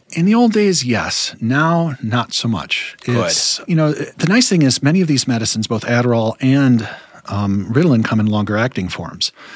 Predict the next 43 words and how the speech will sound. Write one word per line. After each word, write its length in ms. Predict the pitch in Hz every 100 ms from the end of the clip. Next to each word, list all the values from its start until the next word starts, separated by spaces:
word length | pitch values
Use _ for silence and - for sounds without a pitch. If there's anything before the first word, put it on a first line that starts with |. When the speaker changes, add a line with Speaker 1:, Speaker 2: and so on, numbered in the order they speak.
| - - -
Speaker 1:
And 240 | 120 120
with 100 | 147 185
the 80 |
longer 300 | 160 135 120
acting 340 | 117 135 - 113
forms, 600 | - 107 98 98 - - -
you 120 | 113
don't 160 | 120
have 140 | - 117
to 60 | 117
go 80 |
to 60 | 110
the 60 | 104
nurse's 280 | 160 - -
station 360 | 98 95 104
in 60 | 98
the 60 | 98
middle 200 | 98 90
of 80 |
the 60 | 90
day. 180 | 117 101
You 120 | 76
take 240 | - 104 107
one 160 | 110
in 80 | 110
the 60 | 104
morning 460 | 127 127 104 101 -
and 140 | 95
it's 100 | 95
good 240 | - 120 -
for 120 | 95
most 260 | 98 104 95
of 60 |
the 60 | 87
day. 340 | 92 127 - -
So 400 | - - 123 117
that 300 | 120 139 143
has 240 | - 127 110
been, 340 | 117 107 104
that's 240 | 107 127
been 140 | - 151
helpful, 520 | 156 170 - 175 175
but 320 | 156 139 131